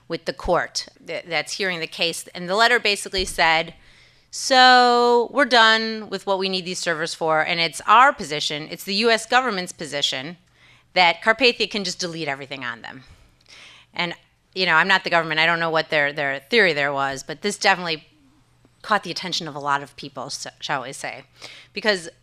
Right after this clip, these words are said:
the, the data that's on there is, first of all, data belonging to a whole bunch of, of third-party users who are not implicated in the lawsuit at this point.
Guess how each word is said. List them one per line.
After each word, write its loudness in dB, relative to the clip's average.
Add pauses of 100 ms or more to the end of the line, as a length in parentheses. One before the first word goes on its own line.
(220)
the, -6
the -8
data 4
that's 4
on 4
there -2
is, -6 (240)
first 0
of 0
all, 8 (220)
data 2
belonging 0 (200)
to -10 (120)
a -6
whole 0
bunch 2
of, -12
of -10
third-party 2 (160)
users -6 (640)
who -6
are 0
not 6
implicated -6
in -10
the -12
lawsuit -4 (160)
at -8
this -10
point. -10